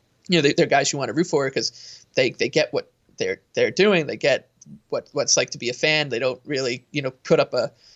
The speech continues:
a curtain in front of you or talk down to anybody like that. And, uh, yeah, so, I mean, you, you hope, I hope the Hickey, uh, stays in the organization and, and, like, comes back and,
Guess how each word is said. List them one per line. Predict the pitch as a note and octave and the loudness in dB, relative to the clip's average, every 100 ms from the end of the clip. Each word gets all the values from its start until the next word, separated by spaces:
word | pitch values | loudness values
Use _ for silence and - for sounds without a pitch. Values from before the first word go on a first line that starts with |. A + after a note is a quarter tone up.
| - | -12
a | - | -4
curtain | - D3+ D3 | 2 2 0
in | C#3 | -4
front | D3+ C#3 | -2 0
of | |
you | C#3+ A#2+ | 0 0
or | G2 - _ _ _ | -2 -4 _ _ _
talk | - C3+ - | 0 0 2
down | C3+ C3+ | 0 0
to | C#3 | -2
anybody | C3 B2+ A#2 A#2 | -2 -2 -2 0
like | A#2+ - | -2 2
that. | A#2+ A#2+ | 4 4
And, | A2+ A2+ - _ _ - | 0 -6 -16 _ _ -4
uh, | A#2 G#2 F#2+ - - _ - | 0 2 0 -2 -8 _ 2
yeah, | G3 | 4
so, | E3 F#3+ | 6 4
I | F#3 | 4
mean, | F#3 | 2
you, | E3+ E3 C#3 - | -4 -6 -12 -8
you | D3 C#3+ | -6 0
hope, | E3+ E3+ - - - | 2 0 -6 -20 -4
I | D3 | 0
hope | F3 F#3 - | 2 0 -2
the | - | -4
Hickey, | E3+ D3 D3 D3 C#3 - _ _ _ C3+ | 0 0 0 -2 -2 -10 _ _ _ 2
uh, | C3 A2+ G#2+ G2+ _ _ - | 4 4 4 0 _ _ -4
stays | - B2 B2+ | 0 0 0
in | B2+ | -2
the | B2+ | -4
organization | A#2 C3 - C#3 - A2 | -2 -2 -2 -2 -4 -6
and, | G2 | -8
and, | A2+ G#2+ | -6 -4
like, | A#2 | -4
comes | - B2+ - | -4 -4 0
back | A#2+ A#2 - | 2 2 0
and, | A#2 F#2 | -6 -10